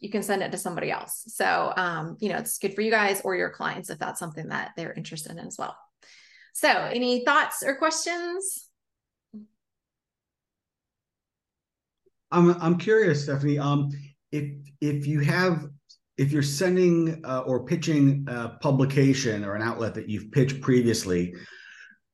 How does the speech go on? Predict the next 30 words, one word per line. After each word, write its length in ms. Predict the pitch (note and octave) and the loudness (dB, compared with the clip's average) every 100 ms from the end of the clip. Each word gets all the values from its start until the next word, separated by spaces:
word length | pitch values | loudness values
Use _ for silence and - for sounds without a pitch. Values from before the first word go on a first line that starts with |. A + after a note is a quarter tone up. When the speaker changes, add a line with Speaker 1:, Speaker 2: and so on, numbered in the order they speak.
| - | -12
Speaker 2:
do 140 | A2 | 4
you 140 | C3+ D3 | 6 6
go 140 | D3 | 6
back 320 | C#3+ C3+ C#3+ C#3+ | 6 4 2 0
to 80 | |
the 100 | C3+ | -2
same 360 | C3 C#3+ C#3 C3 | -2 2 4 4
person? 540 | - E3 F3+ F#3 F3 | 0 -4 -2 2 2
Do 80 | C#3 | 2
you 80 | B2 | -2
find, 240 | C3+ C#3 | -2 0
like, 240 | C3+ - - | 0 -2 -6
like, 140 | D3 | -6
that 160 | C3 A#2+ | -6 -2
gives 180 | C3+ B2+ | 2 2
you 60 | |
a 40 | B2 | 4
bit 140 | B2+ | 4
of 80 | A#2+ | 2
an 180 | A2+ A2+ | 0 -2
in, 280 | E3+ F3+ E3+ | 2 4 4
or 120 | C3 | 2
they 120 | C3 | 2
want 260 | B2+ B2 A#2 | 0 -2 -2
you 80 | A#2 | -4
to 120 | A2+ | -4
just 320 | A2+ A2+ - _ - _ _ _ | -6 -8 -10 _ -20 _ _ _
follow 340 | - C3 C3 B2+ | 2 4 6 4
the 100 | A#2+ | 0
process 800 | - C#3 A#2 A#2 B2+ A2 - | -2 0 0 -2 -4 -4 -6